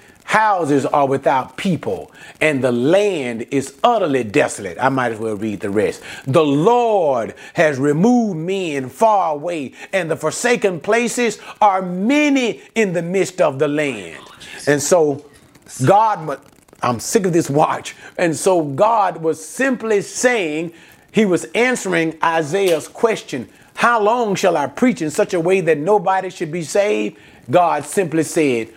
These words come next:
"Until I have judged them, until I have destroyed them." And so notice when we go back to the ministry of Jesus,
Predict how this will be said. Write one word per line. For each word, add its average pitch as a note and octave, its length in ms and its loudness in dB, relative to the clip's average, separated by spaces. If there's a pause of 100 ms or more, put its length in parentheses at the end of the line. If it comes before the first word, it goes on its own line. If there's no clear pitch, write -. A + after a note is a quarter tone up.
(160)
"Until B2+ 840 0
I B2 160 -2
have G#2 400 -6
judged A2+ 600 -2
them, E2+ 340 -16 (920)
until A#2 840 -2
I A2+ 160 -2
have G2 340 -8
destroyed F#2+ 880 -6 (100)
them." - 400 -18 (640)
And A#2+ 140 -4
so A#2+ 200 0
notice C3 420 2
when A2+ 80 -8
we G2 120 -10
go D#3+ 180 2
back D3+ 260 0
to D#3 100 -4
the C#3 100 0
ministry C3+ 640 -2 (240)
of C#3 220 2
Jesus, B2+ 580 -6